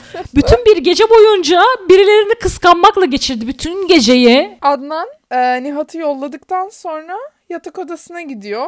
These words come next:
Speaker 1: ve Bihter uyuyakalmış. Bihter'i yatağın içine sokuyor ve diyor ki işte, "Nihat geldi, böyle böyle işte olan biteni anlatıyor." Sonra da diyor ki, "Bihter," diyor, "seni seviyorum.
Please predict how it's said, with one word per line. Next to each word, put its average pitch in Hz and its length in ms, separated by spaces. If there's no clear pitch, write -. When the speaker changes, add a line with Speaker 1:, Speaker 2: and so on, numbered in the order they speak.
Speaker 1:
ve 339 140
Bihter 392 440
uyuyakalmış. 339 1120
Bihter'i 311 640
yatağın 285 460
içine 302 340
sokuyor 254 580
ve 277 140
diyor 349 160
ki 277 100
işte, 254 260
"Nihat 254 420
geldi, 233 400
böyle 233 360
böyle 214 320
işte 226 280
olan 226 360
biteni 240 300
anlatıyor." 220 460
Sonra 285 340
da 302 120
diyor 339 140
ki, 240 200
"Bihter," 247 440
diyor, 214 140
"seni 233 260
seviyorum. 226 760